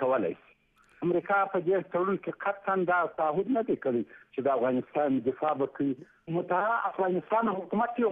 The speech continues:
مجبوریت لري، هغه باید د خپل قوم ته ووایي چې زه دا تړون ولې امضا کوم. باید ورته ووایي چې دا تړون ستا په ګټه دی. هغه څه تفسیر کړي چې څنګه نه دی. زه فکر کوم په دې مورد کې تړون واضح دی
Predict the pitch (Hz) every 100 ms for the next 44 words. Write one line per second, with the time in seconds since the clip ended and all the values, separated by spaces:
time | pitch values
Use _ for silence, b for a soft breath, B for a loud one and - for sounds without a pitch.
0 | 190 160 165 170 202 - 160 123 113 104
1 | B B - 156 165 190 175 180 226 180
2 | - - 190 185 190 185 - 180 208 143
3 | 139 151 - - _ 151 139 190 180 165
4 | 170 170 180 185 185 151 123 131 123 -
5 | 131 113 B B - 165 165 180 - 214
6 | 151 156 147 147 156 156 156 - 160 156
7 | 135 165 - 107 123 - B - - 170
8 | 185 190 180 165 151 - 226 180 165 156
9 | B B - 139 135 - 165 143 156 185
10 | 127 95 B B - 135 135 147 147 190
11 | 196 202 190 196 - 165 190 175 170 185
12 | - 170 147 - 143 170 170 156 139 202
13 | 165 156